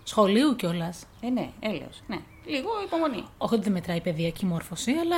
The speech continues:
Speaker 2: Εννοείται.
Speaker 1: είναι εξετάσεις.
Speaker 2: Αλλά δεν πρέπει να είναι αυτός ο σκοπός.
Speaker 1: Πώς λένε και οι άλλοι άνθρωποι που επηρεάζουν κόσμο,
Speaker 2: Ναι.
Speaker 1: το
Speaker 2: Είναι
Speaker 1: άγχος,
Speaker 2: Ναι.
Speaker 1: αν δεν είναι αποδοτικό,
Speaker 2: Μμ.
Speaker 1: είναι άσκοπο.
Speaker 2: Είναι άσκοπο,
Speaker 1: Έτσι.
Speaker 2: σωστά. Οι influencers.
Speaker 1: Οι, οι influencers.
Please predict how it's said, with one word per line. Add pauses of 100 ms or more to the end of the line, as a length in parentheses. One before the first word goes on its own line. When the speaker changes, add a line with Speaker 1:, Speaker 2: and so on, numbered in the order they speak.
Speaker 2:
Εννοείται.
Speaker 1:
είναι
εξετάσεις. (100)
Speaker 2:
Αλλά
δεν
πρέπει
να
είναι
αυτός
ο
σκοπός. (160)
Speaker 1:
Πώς
λένε
και
οι
άλλοι
άνθρωποι
που
επηρεάζουν
κόσμο,
Speaker 2:
Ναι. (240)
Speaker 1:
το
Speaker 2:
Είναι
Speaker 1:
άγχος,
Speaker 2:
Ναι. (220)
Speaker 1:
αν
δεν
είναι
αποδοτικό,
Speaker 2:
Μμ. (120)
Speaker 1:
είναι (140)
άσκοπο.
Speaker 2:
Είναι
άσκοπο,
Speaker 1:
Έτσι.
Speaker 2:
σωστά. (340)
Οι
influencers.
Speaker 1:
Οι,
οι
influencers.